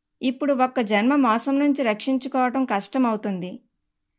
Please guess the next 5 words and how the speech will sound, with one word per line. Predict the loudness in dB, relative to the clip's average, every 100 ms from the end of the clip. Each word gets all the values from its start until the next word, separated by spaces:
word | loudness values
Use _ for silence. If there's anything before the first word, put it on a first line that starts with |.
| _ _ _ _ _
ఒకవేళ | 0 0 2 2 4 4
మాటి | 4 2 2 2
మాటికి | 2 0 -2 -2
బలహీనం | 0 2 2 0 2 2
అవుతూ | 2 -2 -2